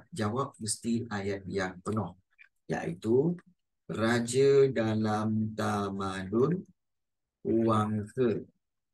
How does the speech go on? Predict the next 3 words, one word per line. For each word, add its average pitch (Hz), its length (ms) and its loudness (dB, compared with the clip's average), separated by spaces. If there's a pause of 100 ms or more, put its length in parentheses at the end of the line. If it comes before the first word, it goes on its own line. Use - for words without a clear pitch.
(360)
ah, 82 300 -2 (360)
mendapat 113 880 0 (200)
mandat, 107 680 -2